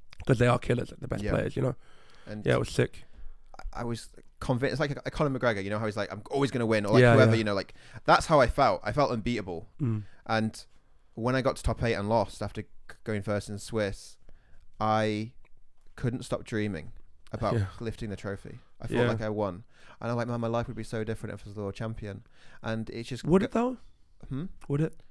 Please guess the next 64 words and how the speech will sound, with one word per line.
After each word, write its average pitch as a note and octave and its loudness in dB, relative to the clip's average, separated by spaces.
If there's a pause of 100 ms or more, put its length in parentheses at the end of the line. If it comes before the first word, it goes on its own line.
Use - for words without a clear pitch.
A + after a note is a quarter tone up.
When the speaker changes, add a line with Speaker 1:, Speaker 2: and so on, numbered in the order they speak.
(500)
Speaker 2:
I - -6
still F3+ -4
think F3 -8
so. G#2+ -4 (300)
But - -4
Speaker 1:
Yeah, D3+ 8
Speaker 2:
to F3 6
Speaker 1:
'cause D#3 12
Speaker 2:
me, C#3 10
Speaker 1:
we've F#3 12
spoken F3+ 12
Speaker 2:
to E3 12
Speaker 1:
about D3+ 12
Speaker 2:
me C3 10
Speaker 1:
this, C3+ 8
and C#3+ 8
I C#3+ 12
said, C3+ 6
I C#3 8
don't D3 8
think C#3+ 4
it C3 4
would. B2+ 10
Like, A2 0
y- G#2+ -4 (100)
Speaker 2:
Yeah. A#2+ 0 (280)
To, - -12 (140)
I - -10
think - -10
to - -10
me E3 -2
it C3 -4
would. G2+ -2
Speaker 1:
I C#3+ 10
think A3+ 0
those F#3 10
things D#3 6
haunt C#3 8
you F#2 0
'cause A2+ -2
they B2+ 6
have C3+ 8
haunted A#2+ 4
me A#2+ 6
in A#2 4
the A2 -2
past. A#2+ 2
But A#2+ -2
Speaker 2:
Yeah. G2 -2
Speaker 1:
I'll C3+ 4
tell D#3+ 6
you C#3 10
right A#2 8
now, A#2+ 4 (240)
Speaker 2:
Mm-hmm. A2 -6
Speaker 1:
I D#3 12
would F#3 10
say E3 4
it's C3+ 0
still D3 8
reasonably B2 6
fresh B2 4
for - -4
you B1+ -4